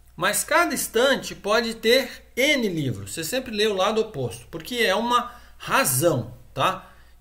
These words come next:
Então, quer dizer, pra cada estante, N livros. É por isso que é representado o lado oposto, tá? Então, a leitura, relembrando, cada livro,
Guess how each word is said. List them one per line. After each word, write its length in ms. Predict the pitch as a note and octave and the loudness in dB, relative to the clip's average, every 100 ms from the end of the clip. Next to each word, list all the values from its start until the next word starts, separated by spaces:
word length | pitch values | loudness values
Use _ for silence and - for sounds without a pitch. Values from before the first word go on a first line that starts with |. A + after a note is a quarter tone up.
| E3+ | -12
Então, 360 | F3+ G3 F#3+ | -4 -2 -2
quer 120 | G3 G3+ | -2 -4
dizer, 200 | D#3 E3 | -4 -4
pra 200 | E3+ D#3 | -4 -4
cada 360 | - C3+ C#3 | -4 -4 -2
estante, 600 | G#3 - A3+ B3 B3 - - | -2 0 2 0 -2 -8 -8
N 280 | A3 A3+ A#3+ | -4 -2 -2
livros. 400 | G3+ D3 A2+ A#2+ | -2 -2 -4 -8
É 80 | D3 | -8
por 120 | E3 | -8
isso 120 | D#3 | -8
que 60 | - | -4
é 40 | F#3+ | -4
representado 560 | F#3+ G#3 G#3 F3+ E3 | -4 -4 -2 0 0
o 40 | E3+ | -2
lado 180 | D3 | -4
oposto, 460 | F3+ - G2 - - - - - - - - | -4 -8 -14 -14 -20 -20 -20 -20 -20 -20 -20
tá? 240 | - A#2 - - - - - - - - - - - - - | -12 -12 -12 -20 -20 -20 -20 -20 -20 -20 -20 -20 -20 -20 -10
Então, 300 | D#3 A3+ B3+ | 2 6 8
a 40 | |
leitura, 840 | C4 B3+ - G3 F#3 C3+ G#2+ - - - | 8 6 4 0 0 0 -2 -6 -16 -20
relembrando, 840 | - C#3 F#3 F#3 C3 B2+ G#2 F#2 - - - - - - - - | -4 0 2 2 2 0 -2 -8 -14 -20 -20 -20 -20 -20 -18 0
cada 380 | F#3 B3+ B3 | 4 6 4
livro, 640 | F3 F3+ B3 A3+ C#4 C#4 - | 2 0 -2 -2 -6 -10 -14